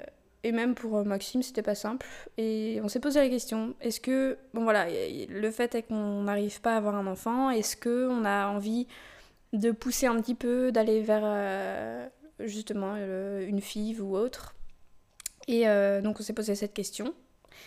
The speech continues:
À quel point est-ce qu'on veut un enfant ? À quel point est-ce qu'on veut le, que du coup tu le fais pas venir naturellement, mais à quel point on veut vraiment, euh, pousser, euh, le, voilà, du coup on s'est posé toutes ces questions.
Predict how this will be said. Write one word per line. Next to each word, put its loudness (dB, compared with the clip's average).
À 4
quel 4
point 4
est-ce -2
qu'on -4
veut -4
un -4
enfant ? -4
À -4
quel -2
point 0
est-ce -4
qu'on -4
veut -4
le, -4
que 2
du 4
coup 4
tu 2
le 0
fais 4
pas 6
venir 2
naturellement, 2
mais 4
à 2
quel 0
point 4
on 4
veut 4
vraiment, 4
euh, 0
pousser, 2
euh, -4
le, -4
voilà, 8
du 4
coup -2
on 10
s'est 2
posé 4
toutes -6
ces -2
questions. -2